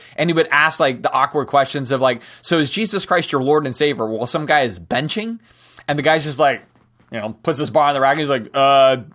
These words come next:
t-, uh, no, I don't, I went to church as a kid," or whatever else. And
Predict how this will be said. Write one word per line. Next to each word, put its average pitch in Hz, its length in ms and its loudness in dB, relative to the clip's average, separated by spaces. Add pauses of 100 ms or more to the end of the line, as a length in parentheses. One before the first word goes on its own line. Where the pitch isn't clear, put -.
(240)
t-, 127 220 -12
uh, 131 400 2
no, 151 440 2
I 143 260 2
don't, 180 240 -2
I 151 160 2
went 156 340 -6
to 147 80 -8
church 156 320 -4
as 127 80 -8
a 123 60 -8
kid," 175 540 0
or 131 60 0
whatever 143 440 2
else. 156 280 4
And 127 80 -4